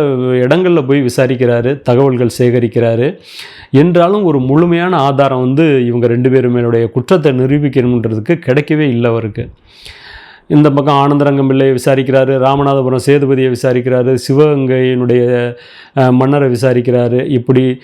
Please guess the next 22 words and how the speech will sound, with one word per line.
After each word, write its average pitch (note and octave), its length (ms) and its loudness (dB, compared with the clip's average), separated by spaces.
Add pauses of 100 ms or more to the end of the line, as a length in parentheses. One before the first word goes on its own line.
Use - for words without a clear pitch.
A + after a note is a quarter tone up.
(120)
சமகால D3+ 520 0
ஆட்சியாளர்கள் C3+ 640 0
பல B2+ 400 0
பேரையும் E3 360 0
விசாரிச்சு D3 520 -2
இவங்களுக்கு B2+ 360 0
எதிரான C3+ 540 0
ஆதாரங்களை B2 420 0
திரட்டுறாரு. A#2 720 -2 (540)
இருந்தாலும் D#3 840 2
போதிய C3+ 360 2
ஆதாரங்கள் C3 420 0
கிடைக்கல. A#2 640 -4
அதன் B2 320 -2
பிறகு C3+ 560 0 (360)
கோத்தை D3 360 0
என்ன B2+ 180 0
பண்றாரு, A#2+ 580 0
நான்கு B2 400 0
கப்பல்களை B2+ 500 0
வர A#2 160 -2
சொல்லி A#2+ 480 -4